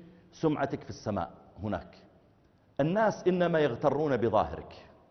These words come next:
فعلًا الناس إنما يغترون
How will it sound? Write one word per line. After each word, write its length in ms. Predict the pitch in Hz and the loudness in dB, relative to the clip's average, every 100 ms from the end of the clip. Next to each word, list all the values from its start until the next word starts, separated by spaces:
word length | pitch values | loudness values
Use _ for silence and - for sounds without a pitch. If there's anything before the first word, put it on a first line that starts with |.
| _ _ _ _ _ _ _ _ _ - | _ _ _ _ _ _ _ _ _ 0
فعلًا 320 | 208 190 139 - | 4 4 2 0
الناس 440 | 143 156 196 180 - | 0 4 4 2 0
إنما 380 | 175 175 160 147 | 0 2 2 4
يغترون 840 | 165 147 147 147 151 185 208 190 | 2 2 2 2 2 2 0 -4